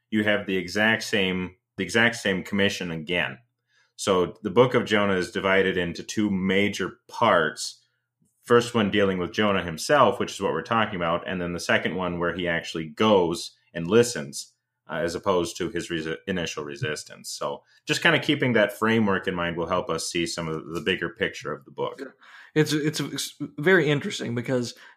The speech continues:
Speaker 2: Jonah is given this call right at the beginning, and Jonah's response is the opposite of,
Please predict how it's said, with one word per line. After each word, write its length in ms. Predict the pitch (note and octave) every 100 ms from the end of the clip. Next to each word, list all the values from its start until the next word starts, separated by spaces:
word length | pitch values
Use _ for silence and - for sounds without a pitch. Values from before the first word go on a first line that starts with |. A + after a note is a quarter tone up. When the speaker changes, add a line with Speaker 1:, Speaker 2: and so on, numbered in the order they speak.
| -
Speaker 2:
Jonah 320 | B2+ D3+ E3+
is 120 | D#3 A#2+
given 240 | D3+ C#3+
this 200 | C#3 C3+
call 280 | - C3 B2
right 200 | B2 C3+
at 80 | C3
the 60 |
beginning, 580 | B2+ B2 C3+ A#2+ A2 G#2+ - - - _ -
and 240 | C3+ C3
Jonah's 320 | A#2+ C#3 D3 B2
response 680 | A#2+ - C3+ C3 A#2+ -
is 420 | - B2+ B2 A#2 A#2
the 100 | B2
opposite 540 | B2+ C3+ C3+ - B2
of, 240 | A#2+ A2